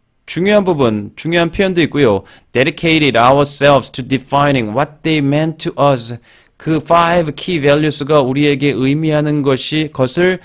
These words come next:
정의하는데 우리를 노력, 헌신한다는 얘기는 일단 노력해야 된다는 얘기죠.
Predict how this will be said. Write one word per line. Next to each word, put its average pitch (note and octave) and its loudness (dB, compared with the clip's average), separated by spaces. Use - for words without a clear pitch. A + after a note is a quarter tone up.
정의하는데 D#3 2
우리를 D#3 2
노력, D3+ 2
헌신한다는 F#3 2
얘기는 C3+ 0
일단 C3 0
노력해야 E3 0
된다는 D#3+ -2
얘기죠. F#2+ -4